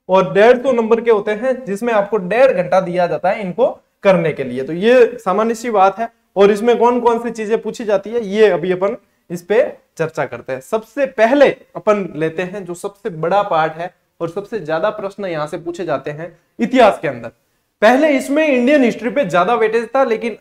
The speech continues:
अब यानी कि नया सिलेबस, नया सिलेबस यानी कि पिछली भर्ती में जो पूछा गया है वो नया सिलेबस। अच्छा, इसके बाद में इसमें बदलाव होने के चांसेस बहुत कम है। क्यों कम है? क्योंकि अभी अभी हाल ही में बदला है सिलेबस को और बार बार इतना नहीं बदलेंगे।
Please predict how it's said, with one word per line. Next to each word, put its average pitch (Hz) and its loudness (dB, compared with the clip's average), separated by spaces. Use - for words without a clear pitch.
अब 202 2
यानी 190 -2
कि 208 -6
नया 202 0
सिलेबस, 202 0
नया 196 2
सिलेबस 233 0
यानी 220 0
कि 226 -10
पिछली 247 -6
भर्ती 185 -4
में 226 0
जो 208 2
पूछा 196 -4
गया 185 2
है 202 -4
वो 220 4
नया 208 4
सिलेबस। 151 -6
अच्छा, 180 0
इसके 214 0
बाद 208 4
में 269 2
इसमें 247 -2
बदलाव 220 2
होने 220 -2
के 214 -6
चांसेस 196 -4
बहुत 175 -4
कम 214 4
है। 127 -10
क्यों 277 4
कम 269 4
है? 262 4
क्योंकि 294 6
अभी 254 4
अभी 269 0
हाल 196 4
ही 240 -2
में 269 2
बदला 185 0
है 202 -2
सिलेबस 196 -4
को 262 -2
और 233 4
बार 214 4
बार 240 2
इतना 233 -4
नहीं 214 -4
बदलेंगे। 131 -8